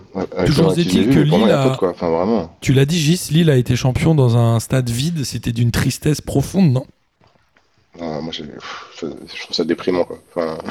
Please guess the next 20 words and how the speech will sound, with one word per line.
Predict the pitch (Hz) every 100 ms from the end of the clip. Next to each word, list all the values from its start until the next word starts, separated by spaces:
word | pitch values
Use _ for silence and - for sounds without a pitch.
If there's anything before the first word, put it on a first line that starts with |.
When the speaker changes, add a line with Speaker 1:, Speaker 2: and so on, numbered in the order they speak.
| -
Speaker 1:
<laughs> | - -
vraiment, | 87 92 95 - - - -
vraiment, | - 92 101
enfin, | 98 92
pour | 117 135
eux, | 135
après, | 92 107 101
euh, | 85 - - - - - -
enfin, | 82
tant | 92
mieux, | 120 135
hein, | 110
je | 98
veux |
dire, | 92 92
ça | 87
entache | 85 90 -
pas, | 101 95
euh, | 87 82
c'est, | -